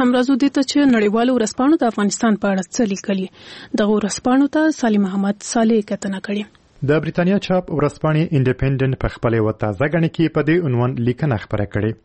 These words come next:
Speaker 2: د امریکا او طالبانو د موافقې تر لاسلیک وروسته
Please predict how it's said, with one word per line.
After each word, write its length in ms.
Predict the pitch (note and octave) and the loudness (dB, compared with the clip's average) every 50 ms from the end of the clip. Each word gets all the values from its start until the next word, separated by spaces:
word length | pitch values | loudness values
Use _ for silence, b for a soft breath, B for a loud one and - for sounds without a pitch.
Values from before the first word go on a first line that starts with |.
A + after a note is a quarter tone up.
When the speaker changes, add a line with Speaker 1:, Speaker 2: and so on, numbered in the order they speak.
| _ _ _ _ - A#2+ | _ _ _ _ -4 -2
Speaker 2:
د 120 | - D#3+ D3 | 0 0 0
امریکا 300 | B2+ B2+ A#2+ - C#3 C3 C3+ B2+ | 0 0 0 0 0 0 0 0
او 40 | A#2+ A#2 - - | 0 -2 -2 -2
طالبانو 460 | A2 A2 G#2+ G#2 B2+ D3 D#3+ E3 C#3+ | -2 -2 -2 0 0 0 0 0 0
د 100 | D3 D3 D3 | 0 0 2
موافقې 540 | C#3+ C#3 B2+ - C3 - - C#3+ C#3 C#3 - | 0 0 0 -2 -2 -2 0 -2 -2 0 0
تر 140 | C3+ A#2+ B2 B2 | 0 0 0 0
لاسلیک 360 | A#2 - - D3 C#3+ - C#3 | 0 0 -2 -2 -2 0 0
وروسته 380 | B2+ E3+ E3+ - - B2 A2 | -2 -2 -2 -2 -2 -4 -2